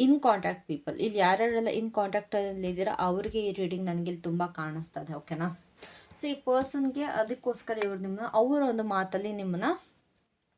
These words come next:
ಕಟ್ ಹಾಕ್ತಾ ಇದ್ದಾರೆ, ಅವರ ಮಾತಲ್ಲಿ ನಿಮ್ಮನ್ನ ಕಂಟ್ರೋಲ್ ಮಾಡ್ಕೊಳ್ತಾ ಇದ್ದಾರೆ. ಅಂತಂದ್ರೆ ನಿಮಗೆ ಅನಿಸ್ಬೇಕು, ಕೆಲವೊಂದು ಸತಿ ತುಂಬ ಸ್ಟ್ರಿಕ್ಟ್ ಆಗಿ ಹೇಳೋದು, ತುಂಬ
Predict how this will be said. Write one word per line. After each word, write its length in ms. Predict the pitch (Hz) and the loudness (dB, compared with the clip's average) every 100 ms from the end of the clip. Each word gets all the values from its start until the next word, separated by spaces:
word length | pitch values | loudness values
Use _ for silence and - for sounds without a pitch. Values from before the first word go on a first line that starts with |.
| _ - - | _ -20 0
ಕಟ್ 220 | 233 226 | 0 0
ಹಾಕ್ತಾ 420 | - 151 - 143 | -4 -4 -2 -10
ಇದ್ದಾರೆ, 280 | 143 156 143 - - - - | -8 -8 -8 -12 -18 -18 -6
ಅವರ 220 | - 214 220 | 4 4 4
ಮಾತಲ್ಲಿ 440 | 202 190 196 185 | -2 -2 -4 -4
ನಿಮ್ಮನ್ನ 240 | 175 165 247 | -2 -2 -4
ಕಂಟ್ರೋಲ್ 460 | 247 180 165 170 | -4 -4 0 0
ಮಾಡ್ಕೊಳ್ತಾ 460 | 165 147 - 151 151 | 0 -4 -10 -8 -8
ಇದ್ದಾರೆ. 220 | 151 156 | -6 -6
ಅಂತಂದ್ರೆ 400 | 196 233 247 277 | -6 -2 0 2
ನಿಮಗೆ 260 | 262 226 202 | 0 0 -2
ಅನಿಸ್ಬೇಕು, 460 | 185 180 214 214 | -4 -6 -6 -4
ಕೆಲವೊಂದು 380 | 190 233 233 233 | -4 -2 -2 -2
ಸತಿ 120 | 233 | -4
ತುಂಬ 220 | 247 220 220 | -4 -2 -2
ಸ್ಟ್ರಿಕ್ಟ್ 360 | - 175 - | -2 -18 -6
ಆಗಿ 120 | 190 | -4
ಹೇಳೋದು, 320 | 175 170 170 175 | -2 -2 -2 -4
ತುಂಬ 240 | 196 | -4